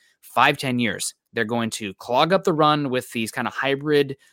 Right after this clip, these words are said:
pass rushers that are kind of tweener types, inside, outside, uh, a lot of hybrid safety slash cornerback types too.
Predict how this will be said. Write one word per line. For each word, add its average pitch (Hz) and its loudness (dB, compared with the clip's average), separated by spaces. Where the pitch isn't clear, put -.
pass 147 2
rushers 120 -4
that 117 -2
are 113 -2
kind 117 -4
of 107 -8
tweener 143 -2
types, 127 -4
inside, 127 -2
outside, 117 -2
uh, 104 2
a 101 -8
lot 120 4
of 131 -2
hybrid 127 -2
safety 127 -4
slash 123 -2
cornerback 120 -4
types 110 -8
too. 104 -6